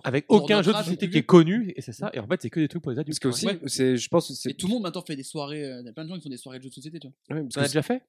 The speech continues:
Speaker 2: Euh, bah, hier soir, <laughs> par exemple, à deux heures du matin, j'ai joué à Burger Quiz avec, euh,
Speaker 1: Ah oui, ah ouais.
Speaker 3: Mais là, enfin,
Speaker 2: Bah, c'est un
Speaker 3: c'est,
Speaker 2: jeu de société.
Speaker 3: sur les histoires de, de médias, où finalement, pour ces, pour ces personnes, euh,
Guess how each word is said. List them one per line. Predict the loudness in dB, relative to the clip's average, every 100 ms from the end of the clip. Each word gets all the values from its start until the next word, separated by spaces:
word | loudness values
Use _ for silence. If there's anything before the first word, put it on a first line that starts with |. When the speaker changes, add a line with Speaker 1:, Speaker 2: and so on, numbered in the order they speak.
| _ _ _ _ -12
Speaker 2:
Euh, | -10 -8 -10 -10 -12 -14
bah, | -14 -14 -12
hier | -12 -10
soir, | -10 -8
<laughs> |
par | -10 -12
exemple, | -12 -10
à | -12
deux | -10
heures | -10
du | -8
matin, | -8 -8
j'ai | -8
joué | -8 -6
à | -6
Burger | -6 -6 -6
Quiz | -8 -8
avec, | -12 -12
euh, | -14 -14 -16 -16 -14
Speaker 1:
Ah | -4
oui, | -2 -2
ah | -6
ouais. | -14 -16 _ _ _ _ _ _ _ _ _
Speaker 3:
Mais | 4
là, | 4
enfin, | 4
Speaker 2:
Bah, | -4
c'est | -4
un |
Speaker 3:
c'est, | -8
Speaker 2:
jeu | -10
de |
société. | -16 _ -4
Speaker 3:
sur | 2
les | 4 2
histoires | 2 0 2
de, | 2 2 2 0 -2
de | -6 -2
médias, | 0 0 2 2 0
où | -8
finalement, | -14 -8 -4 -4
pour | -4 -12 -12
ces, | -10 -10 -10 -14 -18 -20 _
pour | -12
ces | -12
personnes, | -6 -6 -4 -2 -2 -2
euh, | -8 -10